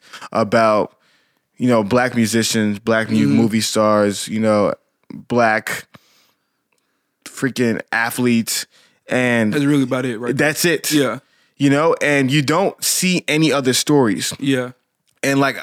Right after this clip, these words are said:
Speaker 1: I wonder how you, if your story was similar to mine, but even when it comes to, like, finding yourself as a young man, especially as a young black man, so many people feel the need to pretend like they're hood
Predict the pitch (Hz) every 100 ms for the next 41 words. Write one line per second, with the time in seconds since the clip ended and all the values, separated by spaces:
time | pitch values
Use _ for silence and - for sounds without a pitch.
0 | - 143 165 170 151 143 131 151 185 156
1 | - 131 160 - - 160 156 151 135 -
2 | 180 170 139 135 - 131 151 151 127 123
3 | 110 - - - _ _ _ _ _ _
4 | 175 190 185 175 165 - 180 170 170 156
5 | 139 127 - - - - 160 170 160 147
6 | - 147 135 127 123 120 139 123 123 135
7 | 127 117 113 - 143 135 117 123 117 117
8 | 127 120 113 113 110 - 156 156 135 170
9 | 165 135 127 - _ _ _ - 160 156
10 | 135 131 143 151 131 127 _ _ - -
11 | 147 131 120 107 _ _ _ - 139 -
12 | 180 165 151 135 127 135 123 139 175 220